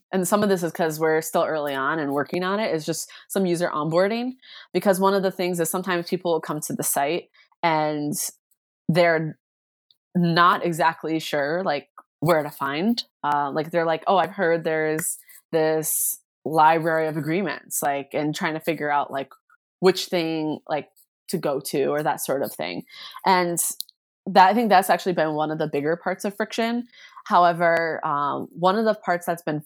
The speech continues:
fun to watch is actually when people actually get and find an agreement and get into it, because the part where we even just have, like, those variables where it automatically updates something automatically through the whole document,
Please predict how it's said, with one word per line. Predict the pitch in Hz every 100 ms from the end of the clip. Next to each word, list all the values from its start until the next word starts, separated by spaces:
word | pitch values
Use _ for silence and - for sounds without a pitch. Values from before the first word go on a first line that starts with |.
| -
fun | 135 180
to | 262
watch | 262 285 285 - - - _
is | - 170 160 156
actually | 147 156 - 156 151 143 143 - _ -
when | 175
people | 160 175 180 170 -
actually | 147 - 156 -
get | 151 -
and | 156
find | - 143 170
an | 208
agreement | 214 240 226 196 151
and | 151
get | 165 -
into | 117 165 220
it, | 247 269 - - - - _
because | 180 196 180 170 156 165 - - - _ -
the | 165 - - _ -
part | 202 185 190 190
where | 180 175
we | 175
even | 165 170
just | 170 170
have, | - 151 156 151
like, | 131 135 131
those | 147 143 139 131 - - -
variables | 160 147 160 185 220 202
where | 165
it | 151
automatically | 147 156 151 156 160 -
updates | - - 170 175 -
something | - 180 185 202 202
automatically | 147 147 151 143 151 147
through | - 147
the | 143 - 147
whole | 143
document, | 127 139 156 190 220 240